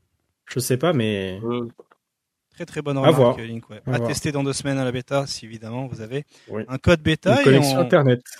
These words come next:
Speaker 3: et on va rester sur la bêta
Speaker 1: <laughs>
Speaker 3: parce qu'on a quelques infos supplémentaires, hein, pour la bêta. Je commence par quelques petits trucs avant. Là, vous voyez, hein, les spécificités de la bêta P C, mais avant ça, euh, un peu plus haut, euh, dans le site, euh, tu peux rester là, hein, voilà, les conditions
Speaker 1: Ouais.
Speaker 3: de par-, ouais, reste là, t'inquiète.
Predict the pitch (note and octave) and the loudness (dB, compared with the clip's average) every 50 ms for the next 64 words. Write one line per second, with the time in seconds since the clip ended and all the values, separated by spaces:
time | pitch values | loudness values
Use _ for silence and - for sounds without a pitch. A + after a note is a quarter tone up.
0 | _ _ _ C#3 C#3+ D3 D3+ E3 F3+ G3 F#3 - - G3+ G3+ G3+ G3 E3 - - | _ _ _ -6 -6 0 2 2 2 2 0 -2 0 2 2 2 2 0 -2 -6
1 | - - E3 E3+ E3 D#3 D#3 D3 E3 E3+ - F3+ F3 E3+ E3+ D3+ - _ C3 - | -6 -2 0 2 2 2 2 2 -2 -2 0 2 4 4 4 2 -2 _ -20 -20
2 | - _ _ _ _ _ _ _ C3+ B2+ - - - E3 E3+ E3+ D#3 D#3 D3 C3 | -20 _ _ _ _ _ _ _ -8 -8 -8 -6 -4 -2 0 0 2 2 0 0
3 | _ - E3+ D#3 - D#3+ D#3+ E3 - - D#3 - - - D#3+ D#3 D#3 D3+ - - | _ -8 -12 -8 -6 -4 -4 -4 -4 -6 -10 -8 -6 -4 -2 -2 -2 -2 -2 -2
4 | D#3+ C#3+ C#3+ C#3 - - C#3 C3+ B2+ C#3 C3+ - D#3+ E3+ F#3+ _ _ - - - | -2 -2 -2 -4 -2 -2 -2 0 0 -2 -4 -4 -4 -4 -4 _ _ -20 -20 -20
5 | _ - - - F3 F#3+ - - F3+ E3+ - G3 - G3 F3+ - G3 F3+ - F3+ | _ -18 -8 0 0 0 2 2 0 0 0 -4 -2 -2 -4 -4 -4 -8 -8 -6
6 | - E3+ D#3+ D#3+ E3 E3+ C#3+ A2+ B2 D3 E3+ F3 E3 D3+ D#3 E3 E3+ E3 D#3 D3+ | -2 -2 0 0 0 -2 -2 -6 -4 2 2 4 4 4 2 2 2 2 0 0
7 | D3 C#3 - D3+ - - C#3+ - - - - D3 - D3+ D3 C#3+ C3+ C3+ C3 B2 | -2 -4 -6 -8 -10 -10 -10 -10 -12 -12 -12 -10 -6 -6 -6 -2 -2 0 -2 -2
8 | A#2 B2+ B2+ - C#3 B2+ - D3 C#3 - - A#3+ G3+ D#3 C#3+ C3+ C3+ C3+ - - | -2 -6 -10 -10 -12 -10 -10 -6 -6 -4 -4 -2 -2 -2 -2 -2 -2 -2 -2 0
9 | F#3 G#3+ A3 _ _ - - - _ _ - B2+ C#3 - C#3+ C#3 E3 D#3+ D3 - | -2 -2 -6 _ _ -20 -20 -20 _ _ -4 -4 -2 -2 -2 -2 -2 -2 -2 -2
10 | - E3+ E3+ E3+ E3+ F3 F3 F3+ E3+ D3+ C#3 C3+ B2+ C3+ C3+ C3 C3 B2 - - | -4 2 4 6 6 8 6 6 6 6 4 4 2 2 0 0 0 -2 -2 -4
11 | - G3 A3+ - - - B2+ _ _ _ _ _ A#2 B2 B2+ A#2+ C3 - - - | -4 -4 -6 -6 -6 -8 -8 _ _ _ _ _ -10 -10 -10 -8 -10 -2 4 4
12 | G3 G3 F3+ - G3 F#3 F3 E3 D#3+ D#3 C3+ A#2+ A#2+ A#2 A2 A2 A2+ - - E3 | 4 4 4 2 2 4 4 2 2 0 0 0 -2 -4 -4 -6 -8 -6 0 4
13 | F#3+ G3+ B2+ - - B2 A#2 B2+ C#3 B2+ D3+ D3 - - C#3+ B2 - C#3 C3 - | 4 4 4 2 -6 -10 -4 -4 -2 0 0 -2 0 0 0 0 0 -4 -8 -4
14 | - F3 F#3 - - | -4 -4 -4 -4 -10